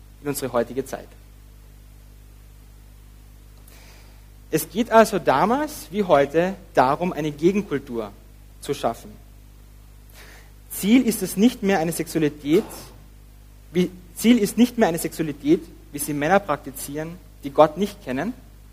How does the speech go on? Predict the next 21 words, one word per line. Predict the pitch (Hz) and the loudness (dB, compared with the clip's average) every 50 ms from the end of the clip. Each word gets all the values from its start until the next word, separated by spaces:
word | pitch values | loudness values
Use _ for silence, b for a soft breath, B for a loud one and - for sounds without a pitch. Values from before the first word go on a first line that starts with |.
| - - - - - - - - - b b b b b b b b b b b | -20 -20 -20 -20 -20 -20 -20 -20 -20 b b b b b b b b b b b
sondern | - - 180 180 - | 2 4 4 4 4
eine | 170 175 | 0 -2
Sexualität, | - 175 160 - - 151 147 139 - - - 147 147 180 - - - - - - - - - - - - - - - - - - | -2 -4 -4 -2 -2 -2 -2 -4 -8 -4 0 4 4 4 4 2 -2 -16 -18 -18 -20 -20 -20 -20 -20 -20 -20 -20 -20 -16 -4 2
wie | 165 160 | 4 4
Männer, | 160 151 151 156 170 196 196 185 | 4 6 6 4 6 4 2 0
die | - - 220 285 269 | -2 -6 -8 -4 2
Gott | - 151 127 - - - - - - - | 6 6 6 6 4 -8 -20 -20 -20 -16
kennen. | - - 160 131 123 110 110 107 104 - - - - - - - - - - - - - - - - - B B B B B B B | -8 -4 -4 -4 -2 -4 -6 -10 -14 -18 -20 -20 -20 -20 -20 -20 -20 -20 -20 -20 -20 -20 -20 -20 -20 -20 B B B B B B B
Und | 175 175 175 | 0 4 6
deswegen | 190 208 208 - 214 196 170 - | 6 6 6 6 2 2 2 4
gilt | - 233 294 311 - - | 6 8 8 8 6 4
es, | 156 165 185 180 - - - - | 2 2 2 0 -6 -12 -14 -16
sie | - - - 175 185 180 | -16 -10 -6 -6 -6 -6
zu | - - 160 143 | -4 -6 -6 -2
heiligen. | 135 127 127 123 120 - - - - - - - - - - - - - - - - - - - B B B B B B B B B B B - | -2 -2 -2 -2 -4 -8 -12 -20 -20 -20 -20 -20 -20 -20 -20 -20 -20 -20 -20 -20 -20 -20 -20 -20 B B B B B B B B B B B 6
Heilig | 175 180 208 247 277 294 - - | 8 10 10 10 8 6 4 6
war | 185 | 6
im | 185 185 - | 6 6 6
Alten | 160 190 240 - 233 | 6 6 6 6 4
Testament | 185 185 175 - - 185 185 180 - - | 0 0 -2 0 0 -2 -2 -2 -4 -2
alles, | - 156 170 196 226 269 262 - - - - - | 4 6 6 6 6 4 2 -2 -6 -10 -12 -14